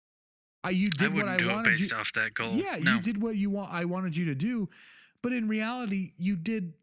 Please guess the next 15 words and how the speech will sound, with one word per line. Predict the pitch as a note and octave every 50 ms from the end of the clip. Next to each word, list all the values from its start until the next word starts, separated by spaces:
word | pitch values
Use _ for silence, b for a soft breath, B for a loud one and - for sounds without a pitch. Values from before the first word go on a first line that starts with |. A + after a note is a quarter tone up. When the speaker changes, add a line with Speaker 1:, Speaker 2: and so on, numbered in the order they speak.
| _ _ _ _
Speaker 1:
and | G3+ G3+ G3 F3+ D#3+ D#3+
do | G3+ A3 G#3+ G#3 G3+
much, | G3 G3+ A3 A3 G3+ - - - - - _ _ _ _ _ _
and | E3+ E3+ E3+ E3+ F3 F3
you | F3+ F3
did, | F3+ G3 F#3
it | F3 F3+
didn't | D#3+ F#3+ F#3+ G#3
require | G#3 G3+ - - G3 G3 G3+ G3
much | F#3+ F#3+ E3+ -
effort, | G3+ G#3 F#3+ - - F#3+ - -
and | E3+ F3
you | F3 F3
didn't | F3 D3+ D3+ F#3+ F#3 F3+ E3+
really, | E3+ F#3 F#3+ F#3+ F#3 F3+ F3+ E3+ D#3+ D3 C3+